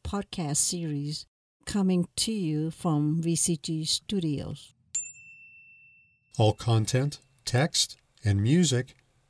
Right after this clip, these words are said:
Speaker 2: are copyright Verve Coach Gordon unless otherwise cited. And in closing out this episode of the podcast series, Big Picture You, Episode six,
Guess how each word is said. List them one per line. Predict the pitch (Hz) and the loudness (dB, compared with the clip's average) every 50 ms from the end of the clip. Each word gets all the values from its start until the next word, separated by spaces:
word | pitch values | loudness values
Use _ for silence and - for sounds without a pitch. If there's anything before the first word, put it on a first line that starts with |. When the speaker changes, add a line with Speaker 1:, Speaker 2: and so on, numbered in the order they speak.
| _ _ _ _ _ _ _ _ _ _ _ - | _ _ _ _ _ _ _ _ _ _ _ 0
Speaker 2:
are | 107 104 | 0 0
copyright | - - 117 113 117 - - 123 110 123 127 131 131 117 | 0 0 0 0 0 0 0 0 0 2 0 0 0 -2
Verve | 101 90 110 120 131 - | -4 0 0 0 0 2
Coach | - 147 147 147 - - | 4 4 4 4 2 0
Gordon | - 147 156 160 139 107 107 107 - _ _ _ _ _ _ _ _ _ _ | 0 2 2 4 2 2 0 -2 -6 _ _ _ _ _ _ _ _ _ _
unless | - 104 101 101 104 101 - - | 0 2 4 4 4 4 2 0
otherwise | 165 127 107 101 101 95 92 104 101 101 98 | 2 2 4 4 4 4 4 4 4 4 4
cited. | - - - 107 104 107 120 117 - - 117 - - _ _ _ _ _ _ _ _ _ _ _ _ _ _ _ _ _ _ _ | 4 2 2 0 0 -2 -2 -4 -6 -8 -10 -12 -16 _ _ _ _ _ _ _ _ _ _ _ _ _ _ _ _ _ _ _
And | 104 98 98 98 95 95 92 87 | 0 2 4 4 4 4 4 4
in | 95 95 92 95 92 | 2 2 2 0 -2
closing | - - - 107 104 101 92 107 101 101 | -4 -2 2 4 4 6 4 4 4 4
out | 101 101 95 - | 4 4 2 2
this | - 98 - - 113 | 0 0 2 2 2
episode | 107 - - 110 - - 117 110 110 104 98 | 2 4 4 2 4 4 6 6 4 4 2
of | 92 | 0
the | 104 | -2
podcast | - - 113 110 110 107 - - - 117 113 117 - | 0 2 4 4 4 4 2 2 4 4 6 6 4
series, | - - 127 123 120 117 107 95 - - - - - - - _ | 4 4 4 4 6 6 6 6 4 -2 -10 -16 -18 -20 -16 _
Big | - 156 143 117 - | 6 6 6 6 4
Picture | - 147 151 147 - - 123 110 104 | 4 4 4 4 4 0 2 2 2
You, | 104 110 135 165 175 143 120 135 170 - _ _ _ _ _ _ _ _ _ _ _ _ - | 4 6 6 8 8 8 6 4 2 2 _ _ _ _ _ _ _ _ _ _ _ _ 0
Episode | 127 123 - 131 - - 123 113 110 - | 0 2 4 4 4 4 4 4 4 4
six, | - - - 180 180 - - - - | 2 2 4 2 2 2 0 0 0